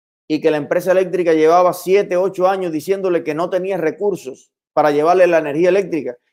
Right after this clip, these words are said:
y ellos con sus propios esfuerzos vendieron el que tenía un anillito, un anillito, un arete, lo que fuera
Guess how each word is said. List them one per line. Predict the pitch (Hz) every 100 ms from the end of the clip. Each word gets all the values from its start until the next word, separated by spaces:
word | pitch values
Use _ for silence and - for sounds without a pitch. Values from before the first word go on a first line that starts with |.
| _
y | 139 165
ellos | 202 208
con | - 160
sus | 147 131
propios | 175 185 185 165
esfuerzos | 156 196 175 - _ _ _ _ _ _ _ _ _ _ _ _ _ _ _
vendieron | 127 160 151 180 202 185
el | 170
que | 151
tenía | 147 175
un | 190
anillito, | 180 170 190 185
un | 175
anillito, | 160 151 180 220 - 170
un | 165 170 170 165 165 156
arete, | 143 180 226 185
lo | 160
que | 151
fuera | 185 220 180 -